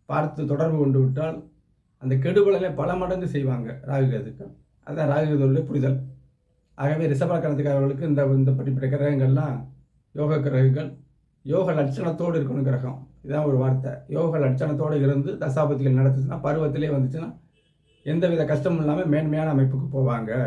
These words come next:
ரிஷப லக்னம். நாளைக்கு மிதுன லக்னத்துக்குடைய பலனை பார்ப்போம். அதுக்கு முன்னாடி சில வார்த்தைகள். என்னுடைய YouTube சேனல்ல பார்க்குறவங்க சப்ஸ்கிரைப் பண்ணுங்க, லைக் பண்ணுங்க,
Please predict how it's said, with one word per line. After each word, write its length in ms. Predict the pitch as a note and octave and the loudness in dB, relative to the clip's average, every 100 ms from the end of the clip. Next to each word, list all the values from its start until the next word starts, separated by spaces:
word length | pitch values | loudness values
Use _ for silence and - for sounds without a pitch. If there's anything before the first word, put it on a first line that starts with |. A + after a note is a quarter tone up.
| A2 | -4
ரிஷப 260 | - - - | -6 -4 -4
லக்னம். 300 | G#2 A2 - - _ _ _ _ - | -6 -10 -16 -20 _ _ _ _ -8
நாளைக்கு 380 | C#3+ E3+ D#3+ C#3+ | -4 0 0 2
மிதுன 260 | D#3+ G3 | 2 2
லக்னத்துக்குடைய 520 | F3+ D3+ C3+ C3+ C3 | 0 -2 -2 0 2
பலனை 260 | C3+ C3+ C3+ | 2 2 0
பார்ப்போம். 400 | B2 B2 C3 D3 - - _ - _ _ _ | -2 -4 -6 -6 -10 -16 _ -20 _ _ _
அதுக்கு 280 | - D3 D3+ | -6 -2 0
முன்னாடி 180 | C#3 E3 | 0 0
சில 220 | C#3+ C#3 | -2 0
வார்த்தைகள். 420 | B2 B2+ C#3 - - - - | 2 0 -2 -6 -6 -10 -8
என்னுடைய 360 | D#3+ D#3+ C#3+ | -4 2 4
YouTube 400 | C#3 G#3 G#3+ D#3+ | 4 4 2 -2
சேனல்ல 340 | D#3+ C#3+ C#3 C#3 B2+ - - - _ _ - | -2 -2 -2 0 -2 -4 -12 -20 _ _ -6
பார்க்குறவங்க 560 | D3+ F#3 E3+ D3 C#3 D3 C#3 B2 - | -2 0 2 2 2 2 0 0 -2
சப்ஸ்கிரைப் 380 | - - G#3 F#3+ | -6 -2 0 0
பண்ணுங்க, 400 | C#3+ C#3 D#3 C#3 | 2 2 2 2
லைக் 180 | E3 - | 0 -2
பண்ணுங்க, 400 | D#3+ A#2+ C3 | -6 -6 -8